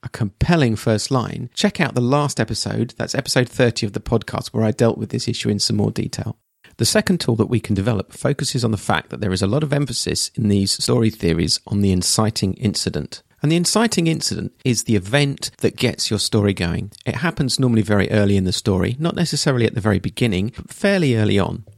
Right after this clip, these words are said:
And it's the catalyst that gets the story started. Now, if we combine this with Stephen King's theory that the story is there already fully formed, waiting to be dug up, what we can learn is that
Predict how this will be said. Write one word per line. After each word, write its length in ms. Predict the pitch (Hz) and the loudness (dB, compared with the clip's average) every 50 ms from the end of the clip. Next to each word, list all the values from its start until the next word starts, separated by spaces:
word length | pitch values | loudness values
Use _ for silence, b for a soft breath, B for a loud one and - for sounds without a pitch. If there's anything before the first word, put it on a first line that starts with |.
| B B - | B B -2
And 80 | 135 | 0
it's 120 | 143 113 - | 0 0 -4
the 80 | - | -6
catalyst 640 | - - - - 175 160 - - 107 95 - - - | -8 -4 -2 -2 -2 -2 -2 -2 -2 -2 -2 -2 -6
that 120 | - - | -6 -4
gets 220 | - 95 - - - | -2 -2 -2 -2 -2
the 40 | - | -2
story 340 | - - - 95 92 90 | -2 0 2 2 2 2
started. 540 | 90 - - 104 85 87 85 - - 95 - - B B B B B - | 2 0 0 0 0 0 0 -2 -6 -8 -8 -12 B B B B B -2
Now, 160 | 139 139 151 | 0 0 0
if 140 | 151 - - | 2 0 0
we 80 | 160 | 0
combine 580 | - - 139 123 - - 160 185 190 175 170 151 | 0 0 0 0 0 0 0 2 2 2 2 2
this 320 | 131 117 101 95 - - | 2 2 0 -2 -2 -2
with 100 | - 104 | -2 -2
Stephen 420 | - - - 123 117 107 110 104 95 | 0 0 2 2 2 2 2 0 0
King's 420 | - - 127 117 110 98 - - | 0 0 2 2 2 2 0 0
theory 400 | - 104 95 80 76 - - - | 0 -2 -2 -2 -4 -6 -6 -6
that 160 | - 104 - - | -8 -10 -8 -4
the 80 | 113 | -4
story 480 | - - - - 151 143 147 143 143 139 | -2 -2 0 0 0 0 2 2 2 0
is 140 | 135 - - | 0 0 0
there 220 | 110 98 98 - | -2 -2 -2 0
already 340 | - 110 110 107 104 104 113 | 0 2 2 4 4 2 0
fully 260 | - - 101 101 98 | -2 -2 -2 -2 -2
formed, 380 | 98 - - 92 90 92 - - | -2 -2 -2 -2 -2 -4 -6 -4
waiting 360 | - 113 110 117 - - 113 | 0 0 2 2 0 0 -2
to 60 | 113 | -2
be 100 | 101 107 | -2 0
dug 220 | 95 110 95 - - | 0 0 -2 -2 -4
up, 220 | 76 73 - - - - _ _ _ _ _ _ | -6 -8 -10 -14 -18 -18 _ _ _ _ _ _
what 140 | - 202 175 | 0 2 2
we 80 | 160 160 | 2 2
can 260 | - 143 135 127 135 | 2 2 2 2 4
learn 380 | 175 160 104 90 85 104 127 b b b b | 4 2 2 2 0 -2 -4 b b b b
is 200 | - 117 107 - | 0 0 0 2
that 360 | - 117 110 110 - - - | 0 0 0 0 0 -4 -10